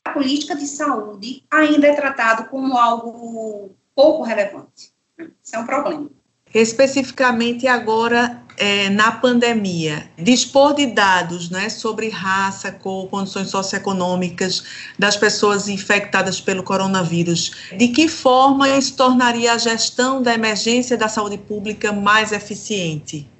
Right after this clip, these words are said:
Speaker 2: Ângela.
Speaker 1: Veja bem, tem um dado muito importante, que eu, inclusive, sugiro que as pessoas vejam, que foi a palestra do doutor Aderson Araújo, no dia quatro de maio, que tá no Telesaúde,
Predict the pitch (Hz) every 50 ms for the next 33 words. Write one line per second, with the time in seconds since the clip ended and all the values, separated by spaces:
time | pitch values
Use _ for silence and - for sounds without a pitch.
0 | _ - - - 185 180 170 165 - 165 160 156 156 151 147 _ _ - 220 220
1 | 220 254 262 254 - - 330 320 - - - 269 302 311 320 330 - - 285 294
2 | 302 311 - 190 180 165 170 170 - 170 185 202 214 220 226 254 277 294 320 330
3 | 311 - - 233 - 190 196 190 - - _ _ _ 180 175 165 175 175 - -
4 | 220 220 233 226 - 233 220 202 185 208 233 226 226 233 - - - - 277 262
5 | 233 190 190 220 254 285 294 294 285 226 202 - - 202 - - - 190 190 180
6 | - 175 175 165 165 165 165 180 185 202 - _ _ _ _ _ - - - -
7 | - - - 233 226 - 247 240 247 247 254 247 226 214 220 226 240 262 - -
8 | 247 220 208 220 233 202 220 220 220 - - 202 190 190 196 196 196 196 196 208
9 | 220 - - 233 220 214 208 208 196 185 185 185 185 196 185 - - - - -
10 | 185 - - _ _ _ _ _ _ _ 170 185 196 185 180 196 208 202 202 202
11 | 202 - - 208 208 214 247 269 - 233 226 202 214 208 196 185 180 180 180 180
12 | 196 202 - 214 - 214 196 202 208 - 208 202 202 202 - - 208 196 180 170
13 | 170 170 170 175 - 208 214 _